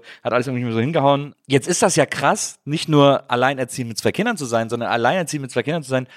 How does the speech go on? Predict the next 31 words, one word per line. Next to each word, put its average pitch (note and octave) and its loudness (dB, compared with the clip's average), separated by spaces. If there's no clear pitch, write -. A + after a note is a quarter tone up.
und F3 2
selbstständig C#3+ 2
und, E3 0
äh, B2+ 2
Tourkünstlerin C3+ 2
zu G2+ -4
sein, G2+ 2
die A#2+ -2
quasi B2 0
nicht C#3 -8
jeden A#2 0
Abend A#2+ 0
irgendwie, A#2 2
äh, E2+ -16
in B2+ 0
Münster C3 4
auftreten A2+ -2
kann, B2+ -2
sondern C3 0
in C3+ -4
ganz C3+ 0
Deutschland C#3+ 0
irgendwie F#2 -10
unterwegs E2+ -12
ist - -16
und F2+ -14
so. A#2 -6
Gab's F3+ 0
so F3 -6
einen D3+ -10
Punkt, G3+ -2